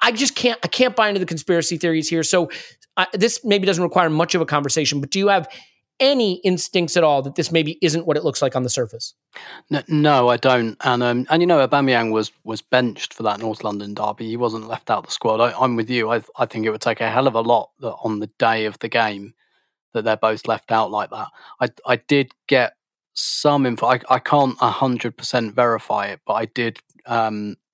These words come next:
Speaker 2: I did get some information on Friday that the game came into some doubt
Speaker 1: Mm.
Speaker 2: because of this, um, which, which I imagine was if Arsenal said that two players were ill.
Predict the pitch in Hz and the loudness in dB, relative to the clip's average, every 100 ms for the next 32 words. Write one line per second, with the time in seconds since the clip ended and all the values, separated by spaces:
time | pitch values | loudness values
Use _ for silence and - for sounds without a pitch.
0 | - - 120 117 117 - - 120 117 110 | -8 -2 -2 0 -2 0 0 0 -2 -4
1 | 117 107 104 110 107 - 117 110 107 107 | -4 -4 -4 -8 -10 -4 0 0 -2 -6
2 | 104 110 - 120 113 113 110 123 117 117 | -8 -12 -4 -2 -2 -6 -6 -4 -4 -4
3 | 110 - - 120 113 110 127 131 139 - | -6 -6 -2 -2 -2 -2 2 2 -2 -10
4 | _ _ _ _ 135 143 107 127 120 120 | _ _ _ _ -2 0 0 -2 -2 0
5 | 139 135 - - - _ 123 113 110 110 | -2 -2 -8 -8 -12 _ 0 2 0 -4
6 | 110 127 117 - 139 120 135 123 117 120 | -4 -4 -4 -6 -6 -2 0 0 0 2
7 | 127 113 110 107 113 110 113 113 104 - | 2 0 -6 -6 -4 0 0 0 -2 -6
8 | - 117 - 117 - 117 - 117 107 - | -6 -6 -2 -2 -4 -10 -8 -8 -8 -10
9 | 107 - 123 110 117 113 110 113 117 123 | -12 -10 -8 -6 -4 -4 -6 -4 0 0
10 | 110 | -2